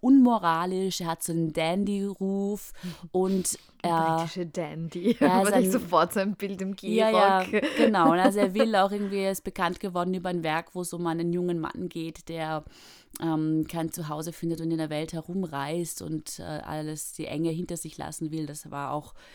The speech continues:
Speaker 1: sehr autobiografisch von ihm. Also er ist wirklich, er ist so ein klassischer, was man sich unter Dandy vorstellt.
Speaker 2: Mhm.
Speaker 1: Das ist er. Er neigt, äh, laut Überlieferungen allerdings auch zur Gewalt, wenn er getrunken hat. Er hat Affären.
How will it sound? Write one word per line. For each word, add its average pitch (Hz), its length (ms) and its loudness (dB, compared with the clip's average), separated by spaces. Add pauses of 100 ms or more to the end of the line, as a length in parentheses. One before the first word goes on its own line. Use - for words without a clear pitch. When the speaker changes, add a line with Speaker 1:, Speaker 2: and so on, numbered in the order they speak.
(160)
Speaker 1:
sehr 143 580 -4 (260)
autobiografisch 165 1000 -4
von 165 140 -6
ihm. 170 160 0
Also 165 160 -2
er - 80 -8
ist 202 100 -8
wirklich, 233 200 -2
er 226 60 -2
ist 240 60 -4
so 277 60 0
ein 240 120 4
klassischer, 165 580 -2
was 170 140 0
man 196 120 -2
sich 185 160 -8
unter 165 200 -4
Dandy 151 460 -2
vorstellt. 143 640 -10 (160)
Speaker 2:
Mhm. 196 240 0
Speaker 1:
Das 160 240 -2
ist - 380 0
er. 143 300 -4 (360)
Er 170 480 0
neigt, 175 960 0
äh, 170 240 -2
laut 165 280 0
Überlieferungen 190 800 -2
allerdings 175 520 -2
auch 165 560 -2
zur 185 200 -2
Gewalt, 170 540 0
wenn 185 120 0
er 180 60 -2
getrunken 208 640 -6
hat. 196 280 -4
Er 170 180 -4
hat 165 200 -4
Affären. 185 680 -2